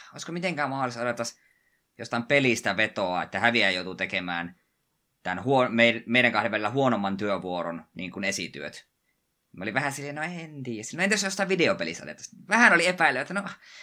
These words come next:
on kai se kauhean reilua. Niin sitten hän sitten ehdotti, no entäs hän ehdottaa peliä, ja sitten si-, sitä kautta tää tulee vähän tasapaino-, tasapainoa.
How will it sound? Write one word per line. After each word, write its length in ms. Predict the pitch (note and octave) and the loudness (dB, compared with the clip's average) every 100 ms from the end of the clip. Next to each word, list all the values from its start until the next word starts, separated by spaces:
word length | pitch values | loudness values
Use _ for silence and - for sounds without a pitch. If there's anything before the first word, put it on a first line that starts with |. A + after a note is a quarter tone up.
| - | -16
on 100 | - | -4
kai 120 | G3+ A#3+ | 2 2
se 100 | F#3+ | 4
kauhean 400 | F3+ D#3 D3 C#3+ | 4 6 6 6
reilua. 840 | C#3+ D3 C3 A2+ G2+ F#2+ G2+ G#2 - _ _ _ _ _ _ _ _ | 8 8 8 6 2 2 4 2 0 _ _ _ _ _ _ _ _
Niin 140 | - G#2+ | -12 -12
sitten 600 | - _ _ - A2+ - - | -12 _ _ -10 -10 -10 -8
hän 200 | A2+ A#2 | -4 -4
sitten 120 | - | -4
ehdotti, 160 | B2+ | -4
no 60 | E3 | -2
entäs 180 | E3 E3+ | -2 0
hän 180 | F#3 D3 | 2 4
ehdottaa 360 | A2+ G2 G2+ | 2 0 -2
peliä, 280 | F#2+ F#2 D#2+ | 0 -2 -2
ja 120 | F#2 | -4
sitten 280 | F2+ A#2+ - _ _ _ _ _ _ _ _ _ _ _ - | -6 -8 -8 _ _ _ _ _ _ _ _ _ _ _ -14
si-, 140 | - B2 | -10 -2
sitä 200 | A#2+ G#2+ | 2 2
kautta 240 | F2+ - | 0 -4
tää 120 | F#2 | -6
tulee 180 | A2 A#2 | -2 2
vähän 160 | A2+ A2+ | 2 2
tasapaino-, 640 | G#2 F2+ F2 E2+ - - | -2 -6 -6 -8 -10 -16
tasapainoa. 580 | - A2 E2+ C#2 D2+ D2+ | -6 -4 -4 -6 -8 -10